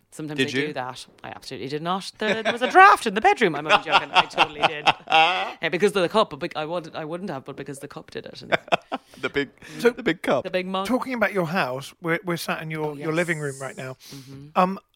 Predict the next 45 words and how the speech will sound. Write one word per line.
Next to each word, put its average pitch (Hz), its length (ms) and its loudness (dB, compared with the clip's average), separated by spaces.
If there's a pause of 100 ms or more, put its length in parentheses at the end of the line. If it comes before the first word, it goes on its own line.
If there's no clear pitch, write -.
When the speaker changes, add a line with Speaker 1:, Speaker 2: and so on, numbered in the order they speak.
Speaker 3:
I 185 540 0 (320)
have 170 180 -2
actually 170 220 -4
been 160 140 -4
upstairs 160 340 -2
briefly, 156 380 -2
and 143 80 -2
I - 80 0
Speaker 1:
<gasps> 190 140 4
Speaker 3:
noticed - 320 -2
that, - 220 2
Speaker 1:
Creep. - 320 -8 (160)
Speaker 3:
that 185 220 -2
there, 175 140 4
<laughs> 233 600 10 (100)
that 240 1120 8
there 240 160 12
is 247 100 6
art 277 240 12
everywhere 175 480 4
in 139 80 -4
your 151 120 -2
house. 170 80 2
Speaker 1:
Yeah, 170 460 8
yeah. 160 400 4
Speaker 3:
So 247 340 8
what, 240 240 2
what, 262 160 0
Speaker 1:
I 214 40 0
Speaker 3:
how, 240 180 2
Speaker 1:
ran 180 140 2
out - 60 0
Speaker 3:
how, 262 100 4 (160)
Speaker 1:
of 151 60 4
Speaker 3:
how 269 140 8
has 302 60 4
Speaker 1:
walls. 254 60 -4
Speaker 3:
that 262 240 6
happened? 196 340 0
Is 147 100 -4
that 185 140 2
something 202 240 -4
that 196 80 -6
you've 180 160 -2
always, 180 280 4